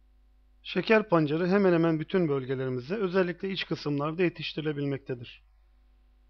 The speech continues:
Elma, soğuğa dayanıklı bir tarım ürünü olduğundan dolayı Karadeniz, Akdeniz, İç Anadolu gibi bölgelerde yetiştirilir.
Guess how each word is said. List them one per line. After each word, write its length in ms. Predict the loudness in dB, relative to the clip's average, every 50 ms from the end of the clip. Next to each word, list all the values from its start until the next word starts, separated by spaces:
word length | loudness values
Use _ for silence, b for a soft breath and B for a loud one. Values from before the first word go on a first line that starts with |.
| _ 4
Elma, 440 | 6 8 8 8 8 6 6 4 0
soğuğa 380 | -4 0 4 6 8 8 8 8
dayanıklı 480 | 8 8 10 8 6 4 2 0 0 2
bir 100 | 0 2
tarım 320 | 4 4 4 6 6 4
ürünü 180 | 4 4 2 0
olduğundan 580 | 0 -2 -4 -4 -4 -4 -4 -4 -4 -4 -4
dolayı 420 | -4 -4 -4 -4 -2 -2 -2 -4 -6 -10 _ _ _ _ -2
Karadeniz, 600 | 4 4 6 6 6 4 2 0 -2 -2 -4 -2
Akdeniz, 520 | 0 0 2 2 0 0 0 0 0 -2
İç 200 | -4 -4 0 2
Anadolu 380 | 2 2 2 0 0 -2 -2 -2
gibi 200 | -4 -6 -6 -4
bölgelerde 540 | -2 -2 -2 0 -2 -2 -2 -2 0 0 0
yetiştirilir. 760 | 0 -2 -4 -8 -6 -6 -4 -4 -4 -6 -8 -10 -14 -20